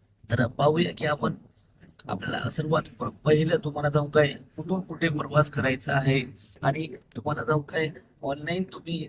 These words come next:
जर, अ, ॲप्लिकेशनद्वारे तुम्ही बुकिंग करू शकता, श-, अ, जमत असेल तर तुम्ही, मी याचा व्हिडिओ मी तुम्हाला आपल्या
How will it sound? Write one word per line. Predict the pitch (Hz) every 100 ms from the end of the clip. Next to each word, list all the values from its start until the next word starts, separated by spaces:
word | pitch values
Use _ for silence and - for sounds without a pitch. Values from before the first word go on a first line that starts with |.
| -
जर, | 156 147 - -
अ, | 127 135 127 120 123 -
ॲप्लिकेशनद्वारे | 120 113 147 147 - 113 143 143
तुम्ही | - 143 143
बुकिंग | - - 160
करू | 147 147 147
शकता, | - 143 - - 143 -
श-, | -
अ, | 139 127 120 117
जमत | 135 160 143
असेल | 139 147
तर | 143
तुम्ही, | 139 135 147 143 - _ _
मी | 180 - - 165 -
याचा | - - 151
व्हिडिओ | 139 139 147
मी | 143
तुम्हाला | - 147 147 143 - - - -
आपल्या | - -